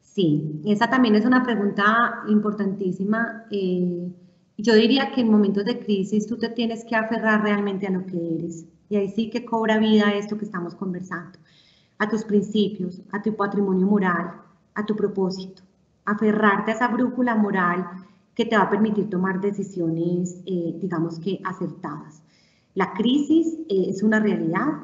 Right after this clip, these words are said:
Las or-, muchas organizaciones se están gestionando en base a sus riesgos. A raíz de la pandemia, los riesgos están cobrando una relevancia todavía mucho más importante. Pero yo te diría que aferrarte a lo que realmente eres. Y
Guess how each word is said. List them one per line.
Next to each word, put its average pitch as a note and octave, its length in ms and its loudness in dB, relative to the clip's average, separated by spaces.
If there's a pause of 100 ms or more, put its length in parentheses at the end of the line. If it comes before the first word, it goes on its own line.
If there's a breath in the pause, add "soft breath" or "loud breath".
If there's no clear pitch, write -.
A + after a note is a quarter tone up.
Las F#3+ 140 -6
or-, E3+ 160 -4
muchas G3+ 240 0
organizaciones F#3+ 640 0
se A3 60 -6
están F#3 260 -6
gestionando F3+ 380 -2
en F3+ 80 -4
base F#3 200 -4
a F#3+ 40 -4
sus F#3 160 -8
riesgos. A3 520 -6
A F#3+ 80 -4
raíz E3+ 320 -6
de F3+ 80 -6
la G3+ 120 -4
pandemia, E3+ 540 -4
los F#3+ 160 -4
riesgos E3 420 -4
están F3+ 260 -10
cobrando F#3+ 560 -4 (440 loud breath)
una G3 180 0
relevancia F3 520 0
todavía E3+ 360 -2
mucho F3+ 300 -2
más F#3+ 180 -4
importante. A3+ 640 -4 (640 loud breath)
Pero A#3 160 4
yo A3 140 2
te A#3 100 2
diría A#3+ 420 2
que B3 400 0
aferrarte G3 720 -2
a A3 80 0
lo G#3 160 2
que G3+ 100 -4
realmente F3+ 760 -2
eres. E3+ 540 -6
Y - 460 0